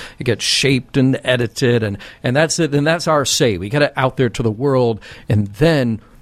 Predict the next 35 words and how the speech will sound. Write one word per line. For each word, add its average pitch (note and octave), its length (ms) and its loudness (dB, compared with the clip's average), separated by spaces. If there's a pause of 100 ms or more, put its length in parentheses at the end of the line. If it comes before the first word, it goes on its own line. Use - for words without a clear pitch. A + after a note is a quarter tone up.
(160)
we A#2+ 120 -2
get C3+ 160 2
to A#2 60 -6
hear G#2+ 140 2
what G2+ 160 0
everybody F2+ 560 -4
else G#2 340 0
has E2+ 320 -4
to - 60 -6
say. F2 400 -2
And, C3+ 220 0
and D3 140 -2
really A3+ 220 0
the F3 100 -2
majority D3+ 680 2
and B2 120 0
the A#2 80 0
depth A2 480 -2
of C#3+ 80 -2
that D3 220 0
conversation D3 880 -2 (260)
has B2+ 220 2
moved C3 400 0
from A#2+ 460 0
other E3+ 340 2
social B2 360 -2
media G#2 300 -4
spaces G#2 640 -2 (100)
into A#2 420 0
Discord, G#2+ 640 0
where A#2 160 -4
we B2+ 80 0
have B2+ 120 -2
had C3 280 -4
these A#2+ 280 -2